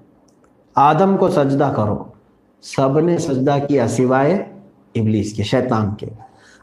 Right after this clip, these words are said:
अब सवाल यहाँ पर यह आता है कि हर एक को जब शैतान ही बहकाता है, शैतान ही गुमराह करता है, तो उस इब्लीस को किसने गुमराह किया था उस वक्त,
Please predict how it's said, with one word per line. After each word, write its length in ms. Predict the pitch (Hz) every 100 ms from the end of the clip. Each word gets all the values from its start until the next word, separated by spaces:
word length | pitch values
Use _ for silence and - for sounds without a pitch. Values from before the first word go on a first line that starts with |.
| -
अब 60 | -
सवाल 420 | - 143 165 196
यहाँ 280 | 160 156 165
पर 180 | 185 170
यह 160 | 190
आता 260 | 147 - 139
है 200 | 151 190
कि 120 | 190
हर 300 | 120 120 170
एक 400 | 175 208 214 -
को 120 | 202
जब 140 | 196 190
शैतान 640 | - 139 135 156 160 131
ही 180 | 160 208
बहकाता 640 | 170 151 135 117 - 107
है, 240 | 101 87 - _ _ _ _ _
शैतान 500 | - 135 131 165 165
ही 140 | 156 214
गुमराह 440 | 165 151 139 -
करता 300 | 117 107 139
है, 280 | 107 - - - _ _ - _ _ -
तो 80 | 120
उस 220 | - 139 -
इब्लीस 480 | 127 117 139 180
को 120 | - 156
किसने 280 | 151 135 117
गुमराह 280 | 110 107 101
किया 260 | - 101
था 160 | - 107
उस 200 | 120 113
वक्त, 320 | - - -